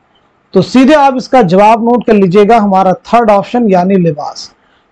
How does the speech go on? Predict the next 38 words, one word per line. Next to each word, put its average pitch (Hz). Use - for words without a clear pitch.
ہاں، 190
ایک 233
چیز 285
آپ 269
یہاں 247
پہ 233
نوٹ 220
کر 233
سکتے 233
ہیں، 208
یہ 240
جو 233
اشعار 202
یعنی 208
دس 240
بالا 202
اشعار 175
جو 165
ہیں، 247
یہ 233
کہاں 233
سے 269
لیے 233
گئے 247
ہیں؟ 262
تو 254
مثنوی 196
سحر 190
البیان 170
سے۔ -
نوٹ 226
کر 254
لیجئے 202
گا، 240
مثنوی 214
سحر 202
البیان 190
سے 240